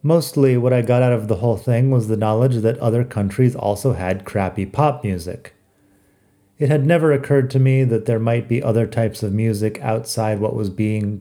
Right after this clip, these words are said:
played on the radio stations around Phoenix.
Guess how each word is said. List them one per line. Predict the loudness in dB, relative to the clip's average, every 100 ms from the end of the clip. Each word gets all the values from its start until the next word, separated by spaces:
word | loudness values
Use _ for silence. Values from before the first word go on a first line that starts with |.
| -4
played | 0 2 2 0 -4
on | -4
the | -2
radio | -2 -2 -2 -4
stations | -2 -4 -4 -6 -8 -10 -18 -20 _ _ -8
around | -6 -4 -6 -2
Phoenix. | 0 0 -2 -12 -20